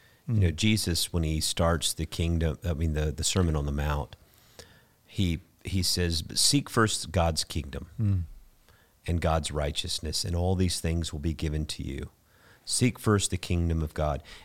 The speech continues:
Speaker 1: And what, uh, Eugene Peterson says in The Message is, "Steep your life in God reality,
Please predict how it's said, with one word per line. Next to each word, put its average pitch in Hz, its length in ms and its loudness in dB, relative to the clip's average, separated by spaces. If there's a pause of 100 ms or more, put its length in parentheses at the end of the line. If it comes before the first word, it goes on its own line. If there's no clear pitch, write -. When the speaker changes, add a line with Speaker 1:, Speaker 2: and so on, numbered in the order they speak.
Speaker 1:
And 90 220 2
what, 92 360 2
uh, 90 120 2
Eugene 95 460 4
Peterson 107 580 4
says 85 340 0
in 76 100 -2
The 76 80 -2
Message 78 460 -2
is, 78 140 0
"Steep 127 480 2
your 104 160 4
life 82 520 0 (440)
in 82 300 2
God 87 340 6
reality, 69 760 -4